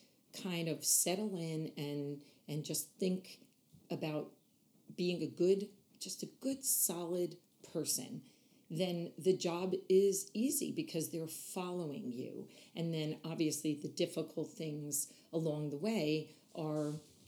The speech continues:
what life throws at you, not what you give life, but what life throws at you. That's where the obstacles, that's where the difficulty comes in. But I think raising children is as basic as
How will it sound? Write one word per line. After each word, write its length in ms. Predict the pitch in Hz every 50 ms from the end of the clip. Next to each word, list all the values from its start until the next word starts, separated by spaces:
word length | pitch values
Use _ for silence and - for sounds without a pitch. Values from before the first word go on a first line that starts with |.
| - - _ _ - - - -
what 320 | 175 143 160 - - -
life 460 | 151 147 151 151 156 147 - - -
throws 580 | - - 135 135 151 165 170 180 185 175 151 -
at 200 | 127 127 - - -
you, 320 | 143 139 - - - - - - - - - - - - -
not 360 | - 160 160 160 160 - - 156
what 220 | 151 156 - - - -
you 440 | 151 151 165 170 185 214 226 214
give 280 | - 160 143 147 - -
life, 280 | 143 135 123 131 135 - -
but 160 | - - -
what 180 | 175 180 - -
life 300 | 185 185 190 185 - -
throws 260 | - 202 190 185 -
at 80 | 135 -
you. 160 | - - - 131 -
That's 320 | 175 180 190 185 - -
where 120 | 175 165
the 160 | 151 147 147 147
obstacles, 640 | 143 143 143 - - - - - - 143 135 -
that's 300 | - 165 160 160 - -
where 100 | 170 151
the 80 | - -
difficulty 520 | - 151 - - - - - - - - - -
comes 240 | - 160 143 127 -
in. 220 | 185 170 - - - - - - - - - - - -
But 120 | 165 156
I 80 | 156 139
think 280 | - - - 190 190 190 -
raising 560 | 151 156 165 175 180 - - 180 170 160 165
children 640 | - - - 170 165 165 208 214 220 220 220 220 - - - - - _ _ _ -
is 400 | 185 170 170 165 156 - - - - 170
as 200 | 160 156 135 131
basic 800 | - - - 170 180 196 190 - - 214 214 - - - - - _ _ _ _ _ -
as 340 | - 160 165 156 151 156 -